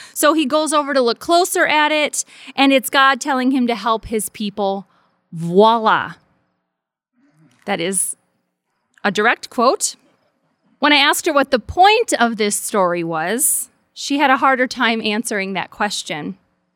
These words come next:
And I think that's true for most, if not all of us.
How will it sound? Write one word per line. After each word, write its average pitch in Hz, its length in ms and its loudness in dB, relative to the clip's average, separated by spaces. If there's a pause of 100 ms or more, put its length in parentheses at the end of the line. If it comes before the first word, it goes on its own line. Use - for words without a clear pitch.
(200)
And 277 100 4
I 294 60 2
think 311 200 0
that's 277 360 -2 (340)
true 311 260 2
for 277 200 2
most, 262 340 2
if 226 220 -2
not 202 260 2 (100)
all 240 300 2
of 190 140 -4
us. 165 520 -8